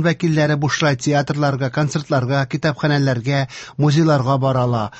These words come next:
Алар өчен мунчалар түләүсез эшли. Музей тыюлыклар, Татарстан шәһәрләре һәм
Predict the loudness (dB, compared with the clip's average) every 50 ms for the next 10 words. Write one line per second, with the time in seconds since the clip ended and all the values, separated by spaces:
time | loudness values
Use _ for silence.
0 | -12 -6 0 2 2 2 2 2 0 0 0 2 2 2 2 2 0 0 2 0
1 | 0 -2 -2 -2 0 -2 -2 -2 -4 -4 -2 -2 -2 -2 -2 -4 -4 -4 -6 -8
2 | -14 -20 -20 -20 -14 -6 0 0 2 4 4 2 2 2 2 2 4 4 2 0
3 | 0 0 0 2 2 0 -2 -6 -12 -20 -20 -8 -4 -2 -2 2 2 2 2 2
4 | 2 2 2 2 2 2 0 0 2 0 0 0 0 0 0 -2